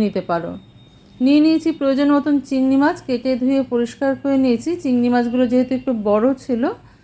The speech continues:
তাই আমি দু টুকরো করে নিয়েছি। সামান্য একটু নুন আর হলুদ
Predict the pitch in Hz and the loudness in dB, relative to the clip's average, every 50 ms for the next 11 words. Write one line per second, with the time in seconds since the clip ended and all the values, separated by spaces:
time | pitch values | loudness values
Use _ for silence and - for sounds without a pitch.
0 | - - - _ - - - 320 330 349 370 349 254 269 262 262 277 254 - 262 | -20 -20 -20 _ -18 -12 -8 -6 -4 -2 -2 0 0 0 0 0 -2 -2 0 0
1 | 262 240 - 220 202 196 185 190 185 185 180 175 - 196 185 180 202 208 - - | 0 2 2 0 0 0 0 -2 -4 -6 -8 -8 -10 -12 -12 -12 -12 -16 -18 -20
2 | - - - - - - - _ - - - - - - - - 285 285 294 302 | -20 -20 -20 -20 -20 -20 -20 _ -20 -20 -20 -20 -20 -4 2 4 4 4 4 4
3 | 311 330 339 339 339 349 320 302 277 285 285 302 311 294 285 285 262 240 254 254 | 2 2 0 -2 -2 -2 0 2 2 4 4 4 4 4 2 2 2 2 2 4
4 | 247 269 247 | 4 2 2